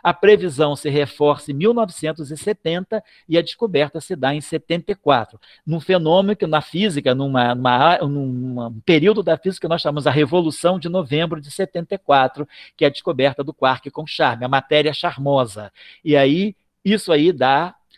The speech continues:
a esses autores, aí, aos, aos descobridores do quark com charme,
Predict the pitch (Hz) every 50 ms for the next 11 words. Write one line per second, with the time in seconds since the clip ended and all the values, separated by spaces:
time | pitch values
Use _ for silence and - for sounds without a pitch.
0 | _ _ - 131 127 131 151 170 - 165 135 160 156 147 143 - 147 151 151 151
1 | 143 127 117 131 127 123 143 151 131 123 113 - - 131 113 - 113 - - -
2 | 196 185 165 160 120 131 180 196 180 139 113 107 127 - - 131 131 123 - -
3 | 135 - 156 160 - - 135 135 139 147 151 156 175